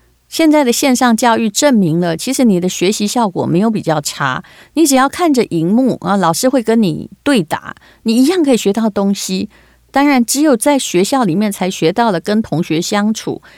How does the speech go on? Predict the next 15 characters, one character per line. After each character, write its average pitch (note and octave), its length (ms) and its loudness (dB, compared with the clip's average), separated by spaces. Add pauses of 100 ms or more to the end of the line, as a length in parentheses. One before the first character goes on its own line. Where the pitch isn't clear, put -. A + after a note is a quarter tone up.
(100)
可 - 100 0
是 B3+ 140 4
在 D4+ 180 2
家 B3+ 220 2
里 A#3 160 0
你 E3 80 0
可 G#3+ 140 -2
以 A#3 80 4
上 A#3 200 0
完 F3 160 0
所 F3+ 300 -2
有 B3 160 0
的 C#3+ 80 -6
课 B3 340 -2
程。 - 240 -6